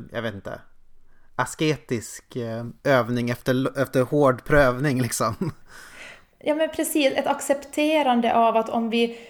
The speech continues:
Speaker 2: öppet och ärligt söker sanning också kring, i, också i en sån här fråga, då måste vi bevara en öppenhet, för det är vårt enda sätt att söka sanning.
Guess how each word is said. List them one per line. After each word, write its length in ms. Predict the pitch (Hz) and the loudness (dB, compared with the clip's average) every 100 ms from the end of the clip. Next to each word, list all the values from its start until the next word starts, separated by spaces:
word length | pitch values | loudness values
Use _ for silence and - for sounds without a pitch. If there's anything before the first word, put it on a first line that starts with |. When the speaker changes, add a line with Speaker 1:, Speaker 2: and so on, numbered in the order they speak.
| - _ _ - | -20 _ _ 2
Speaker 2:
öppet 520 | 277 - - 254 254 | 2 0 -2 0 2
och 120 | 240 | 2
ärligt 500 | - 240 226 220 220 | 4 4 4 2 -2
söker 880 | - - 254 226 214 214 214 208 208 - - - _ _ - | -6 -4 2 4 2 0 2 2 2 -4 -18 -20 _ _ -12
sanning 1000 | - 254 254 262 247 226 208 208 196 - - | 0 4 6 6 2 2 0 -4 -8 -14 -8
också 300 | 226 208 226 | -8 -4 -6
kring, 280 | 220 220 214 | -4 -4 -4
i, 500 | 220 - 233 214 208 | -8 -4 0 2 2
också 280 | 233 226 233 | -4 0 0
i 100 | 226 | 2
en 380 | 220 220 220 - - - | 2 0 -4 -8 -20 -16
sån 180 | - 214 | -8 -4
här 200 | 220 208 | -2 -4
fråga, 540 | - 277 240 202 208 208 - - - _ - - - - | 0 4 4 4 0 -2 -16 -20 -20 _ -20 -14 -12 -6
då 100 | 247 | 0
måste 440 | 240 247 254 - 226 | 2 2 0 -4 0
vi 300 | 226 220 - - - _ - - | 0 0 -4 -20 -20 _ -20 -16
bevara 800 | 226 208 226 220 202 208 208 214 | -2 2 4 6 6 6 4 2
en 220 | - 220 | 0 -2
öppenhet, 600 | - 269 - 220 208 208 | 0 -2 2 2 4 0
för 120 | 202 208 | 0 -2
det 60 | |
är 40 | 208 | 0
vårt 160 | 214 - | 0 -2
enda 240 | 214 208 | -2 -2
sätt 220 | 208 202 | -4 -6
att 80 | 202 | -6
söka 300 | - 202 214 | -2 -2 -2
sanning. 680 | - 262 240 196 - 233 | -2 -2 -2 -4 -4 -6